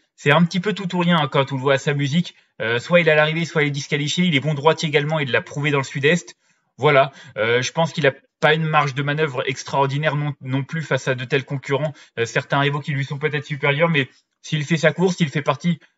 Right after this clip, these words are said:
un peu à l'image de plusieurs de ses rivaux, aux possibilités pour une quatre cinquième place.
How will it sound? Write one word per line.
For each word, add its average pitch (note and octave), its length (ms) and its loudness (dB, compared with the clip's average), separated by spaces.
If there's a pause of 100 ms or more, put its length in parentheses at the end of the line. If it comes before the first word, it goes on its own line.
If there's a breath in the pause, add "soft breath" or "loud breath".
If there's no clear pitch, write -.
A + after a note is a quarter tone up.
(120)
un C#3 120 2
peu E3 140 4
à D#3+ 40 6
l'image D#3+ 320 4
de C#3 80 -4
plusieurs D#3 460 0
de D3 80 -2
ses D3+ 160 -2
rivaux, C#3+ 360 2 (720 loud breath)
aux A#2+ 120 0 (200)
possibilités D3 460 -2
pour D3 160 -2
une C#3 60 -2
quatre C3+ 160 0
cinquième C3 340 -6
place. - 360 -12